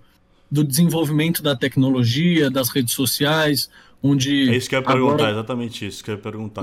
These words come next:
Speaker 2: Tipo,
Speaker 1: Então
Speaker 2: será que essas origens aí, elas são, será que realmente tem mais número de gente com depressão, ansiedade, que seja, ou será que só é mais, é, co-, mais
Speaker 1: Sim,
Speaker 2: numerificado
Speaker 1: mas
Speaker 2: hoje, entendeu?
Speaker 1: sim.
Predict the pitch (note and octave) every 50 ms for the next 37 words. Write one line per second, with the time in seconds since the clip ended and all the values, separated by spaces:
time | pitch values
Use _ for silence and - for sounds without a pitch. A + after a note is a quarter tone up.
0 | D3 C#3 A#2 - - C3+ B2+ A#2+ A#2 B2+ B2 C#3+ C3 - C3+ B2 A#2 B2 A#2 A#2
1 | A#2 B2 A#2 A2+ A#2+ A#2 G#2 A2+ G#2+ G#2+ A2+ A#2+ A#2 A#2 A2+ G#2 - - B2 A#2
2 | A#2+ A#2 A#2 - - - - - - F#2 F#2+ - A#2+ B2 B2 - B2 A#2 C3 B2+
3 | B2 B2+ B2+ - - C3 A#2+ A#2+ A2+ A#2+ C3 C3 A2 G#2+ A2+ A#2+ C#3 D3+ D3+ C#3+
4 | C#3 C3 A#2+ A#2 G#2 A#2 A#2 A#2+ A#2+ - - - A2+ A2 G#2+ G#2 G#2+ A2 G#2+ G#2
5 | - - A2+ A2+ A2 G#2+ G2 - G#2 F#2+ F#2+ G2+ G2+ G2+ G2+ G2 G2 - - -
6 | - A2 A2 A2 A2 B2 A#2+ - - - - - - - B2+ A2 - A#2 G#2+ A2
7 | G#2+ A2 - A2 - - - A2+ A2 A2+ A2 G#2+ G#2 G2+ - G#2+ G#2+ G#2 G#2 G#2
8 | A2 A2 A2 G#2+ G#2 - - - - _ _ _ _ _ - G#2 G2+ G2+ G2 F#2+
9 | F#2+ F#2+ - - - A2+ G#2 G2+ A2 A2 A2+ A2 G#2+ A#2 - C#3 C3+ A#2 A2 A2
10 | G#2+ - - G#2+ G2+ G2 G#2+ A#2+ A#2+ B2 F#2+ F#2 F#2+ F#2+ F2 - F#2+ F#2 G2 A#2
11 | A#2 A2+ G2+